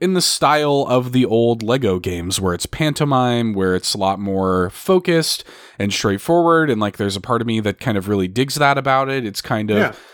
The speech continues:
Speaker 1: you know, back
Speaker 2: And
Speaker 1: in
Speaker 2: it's
Speaker 1: the day
Speaker 2: focused solely on Batman. Yeah.
Speaker 1: Right. Yeah, and then, like, you get to Lego Batman two, they started to, it's called D C Superheroes, so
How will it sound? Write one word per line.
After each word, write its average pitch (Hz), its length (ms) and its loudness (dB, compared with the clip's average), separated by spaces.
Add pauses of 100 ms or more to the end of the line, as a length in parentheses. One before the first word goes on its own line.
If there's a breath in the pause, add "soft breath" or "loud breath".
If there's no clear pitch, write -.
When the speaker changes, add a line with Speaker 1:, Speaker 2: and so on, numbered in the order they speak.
(180 loud breath)
Speaker 1:
you 262 80 0
know, 233 80 4
back 220 160 2
Speaker 2:
And 226 100 2
Speaker 1:
in 202 60 -2
Speaker 2:
it's 180 80 -6
Speaker 1:
the 170 60 4
day 165 180 6
Speaker 2:
focused - 340 0
solely 143 400 4
on 127 220 0
Batman. 127 640 -2
Yeah. 131 220 -2
Speaker 1:
Right. 110 340 2 (320)
Yeah, 139 340 2
and 143 220 -2
then, 160 120 0
like, 156 180 0
you 165 60 -2
get 165 120 2
to 160 60 -2
Lego 147 240 2
Batman 123 360 0
two, 123 260 2
they 113 80 2
started 110 340 0
to, 110 100 4
it's 107 140 -4
called 117 300 -2
D 117 160 -4
C 117 220 -2
Superheroes, 110 840 0
so 90 400 -2